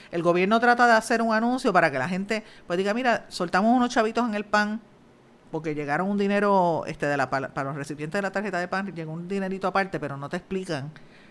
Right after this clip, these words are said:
ni, ni van a la ayu-, a la, a, a la médula de fiscalizar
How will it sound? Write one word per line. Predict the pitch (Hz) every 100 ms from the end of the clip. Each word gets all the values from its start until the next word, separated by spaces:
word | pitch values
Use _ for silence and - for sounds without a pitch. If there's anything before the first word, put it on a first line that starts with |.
| - - -
ni, | 175 180 175 170 165
ni | 185 175
van | 165 170
a | 190
la | 202
ayu-, | 196 196
a | 175
la, | 160 151 151
a, | 160
a | 156 156
la | 151
médula | 175 202 170 143
de | 139
fiscalizar | 139 147 147 139 - 180 180